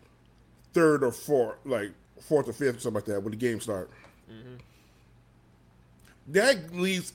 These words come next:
Speaker 1: enough practice time for him to get it, get better, get better, um, chemistry with the receivers, and give extra. That's a lot of time to give him,
Speaker 2: Right.
Speaker 1: and I feel like they robbed him of that because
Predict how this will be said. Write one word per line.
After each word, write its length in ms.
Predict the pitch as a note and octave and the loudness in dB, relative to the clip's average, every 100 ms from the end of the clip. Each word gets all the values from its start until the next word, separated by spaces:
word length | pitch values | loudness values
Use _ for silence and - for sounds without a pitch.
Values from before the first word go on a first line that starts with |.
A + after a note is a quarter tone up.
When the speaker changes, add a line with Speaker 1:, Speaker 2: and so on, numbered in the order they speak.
| - | 0
Speaker 1:
enough 360 | C#3+ F3+ F3+ | 0 0 -2
practice 400 | - F3+ F3 B2+ | 2 2 2 -2
time 480 | - D3 A2+ G#2 G#2 - - - - _ _ _ _ | -4 0 0 0 -4 -12 -20 -20 -20 _ _ _ _
for 200 | - E3+ | -4 4
him 240 | D#3+ D#3+ D3+ | 4 4 0
to 60 | |
get 240 | C3+ D#3 E3+ | -2 0 0
it, 120 | D3+ | 0
get 240 | D#3 E3 | 0 2
better, 320 | D#3+ D#3 E3+ - - _ _ _ _ C#3 | 6 6 4 0 -20 _ _ _ _ -6
get 220 | C3+ B2+ | -4 2
better, 340 | C#3+ D3+ D#3+ | 2 4 4
um, 380 | C3+ C#3 C3+ A#2 - - - _ _ _ - _ | 4 0 -2 -4 -10 -20 -20 _ _ _ -20 _
chemistry 320 | - F3 D#3 E3+ | 0 0 0 -4
with 60 | |
the 60 | D#3+ | 0
receivers, 600 | D#3+ D#3 C#3 A2+ A#2 - - - _ _ _ - | 0 0 -2 0 -4 -6 -18 -20 _ _ _ -4
and 240 | B2 A2+ | -4 -2
give 160 | C3 D3+ | -4 -4
extra. 260 | C#3+ D#3 D#3 | -4 -4 -4
That's 180 | E3+ F3 | -2 -4
a 40 | D3 | 0
lot 220 | E3+ E3+ | 4 4
of 60 | |
time 260 | - E3+ D3+ | 4 0 2
to 40 | C3+ | 2
give 180 | C3 A#2 | 2 0
him, 180 | F#2 F#2 - G#2+ | -2 -12 -20 -18
Speaker 2:
Right. 160 | G2 | -2
Speaker 1:
and 160 | D#3 D3 | 2 2
I 220 | C#3 E3 | 4 2
feel 180 | E3+ G3 | 4 4
like 240 | F3+ E3 | 4 2
they 120 | D#3 C3 | 0 -4
robbed 420 | A2 C#3+ D3+ D#3+ | 0 4 4 2
him 80 | E3+ | -2
of 80 | |
that 180 | F3 E3 | 0 -2
because 460 | D#3 D#3+ C3+ A#2+ | -2 -2 0 0